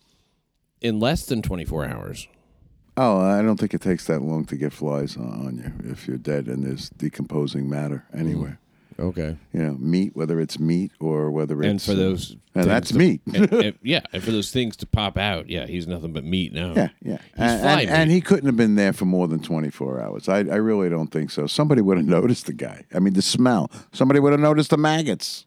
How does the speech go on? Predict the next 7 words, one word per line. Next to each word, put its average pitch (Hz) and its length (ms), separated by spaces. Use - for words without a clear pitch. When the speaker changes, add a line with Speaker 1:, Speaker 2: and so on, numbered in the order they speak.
Speaker 2:
you 123 160
know. 101 240
Speaker 1:
Well, 127 140
the 101 100
smell, 123 600
you 131 140
know. 92 140